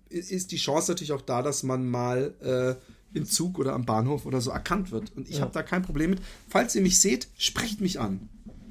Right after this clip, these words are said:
Speaker 1: Wenn ich, wenn ich, soll ich so ein Zeichen <clears throat> überlegen? Wenn ich, wenn ich mich an, an, an der Augenbraue kratze, könnt ihr euch dann sofort wieder verpissen, dann find ich euch unsympathisch.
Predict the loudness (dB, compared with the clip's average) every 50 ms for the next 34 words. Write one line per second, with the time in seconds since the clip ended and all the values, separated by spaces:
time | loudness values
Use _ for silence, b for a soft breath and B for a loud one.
0 | -18 -18 -18 -18 -18 -20 -20 -20 -4 2 4 4 4 4 2 2 2 4 4 4
1 | 2 0 -4 -10 -8 0 0 0 2 4 4 4 4 6 4 4 4 4 2 0
2 | 0 2 4 4 4 4 2 0 0 -2 0 2 2 2 4 2 0 -6 -4 -4
3 | -4 -4 -2 -4 -6 -6 -4 -6 -6 -4 -2 -2 -2 -2 0 0 2 2 2 2
4 | 0 -4 -4 -6 -6 -2 0 0 0 -2 -6 -6 -6 -6 -4 -4 -6 -6 -2 -2
5 | -4 -2 -2 -4 -6 -4 -6 -6 -6 -6 -10 -10 -14 -12 -4 -4 -4 -4 -4 -4
6 | -2 -2 -2 -2 -2 -4 -2 4 4 6 8 8 6 6 8 4 4 4 6 2
7 | 2 2 4 0 0 2 2 -2 -2 0 2 2 2 2 2 0 -2 -2 -2 0